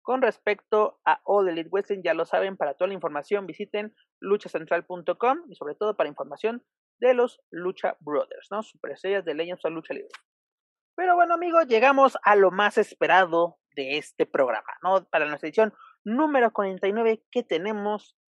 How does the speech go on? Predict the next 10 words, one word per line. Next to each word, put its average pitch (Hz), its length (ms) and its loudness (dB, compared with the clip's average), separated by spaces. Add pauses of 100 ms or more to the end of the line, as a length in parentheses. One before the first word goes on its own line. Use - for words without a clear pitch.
(420)
la 156 200 0
semana 175 880 -4 (240)
de 143 100 -6
WrestleMania, 147 800 -10 (840)
¿no? 214 240 -2 (100)
¿Qué 247 100 2
te 254 120 0
parece 220 340 0
si 202 120 -12
iniciamos, 208 920 -6